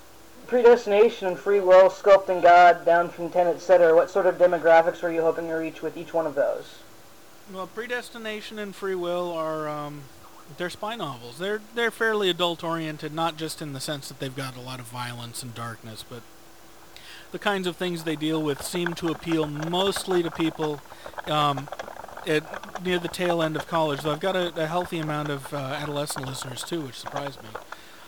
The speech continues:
Speaker 2: Um, I'd say just general adult audience. Um, anywhere between, like, eighteen and fifty, I seem to have a very wide range of listeners. Um, Down from Ten seems to be biasing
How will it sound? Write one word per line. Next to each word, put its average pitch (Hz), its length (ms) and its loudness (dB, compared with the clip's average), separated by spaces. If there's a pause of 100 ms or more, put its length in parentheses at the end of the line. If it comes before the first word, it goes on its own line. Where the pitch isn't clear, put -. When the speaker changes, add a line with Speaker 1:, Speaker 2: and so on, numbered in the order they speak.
(140)
Speaker 2:
Um, 160 440 0 (520)
I'd 214 200 0
say 247 160 -4
just 196 280 -8
general 185 400 0
adult 165 360 0
audience. 147 640 -2
Um, 123 340 -8 (200)
anywhere 180 360 0
between, 160 420 -6
like, 156 220 -4
eighteen 151 480 -6
and 143 160 -10
fifty, 139 520 -10 (400)
I 143 80 -4
seem 170 220 -4
to 165 60 -4
have 156 140 -4
a 156 60 -6
very 147 300 0
wide 147 380 -4
range 139 400 -12
of 131 140 -16
listeners. 120 640 -12
Um, 127 420 -14
Down 147 240 -10
from 156 180 -14
Ten 156 280 -8
seems - 220 -6
to - 80 -12
be 156 100 -2
biasing 143 680 -4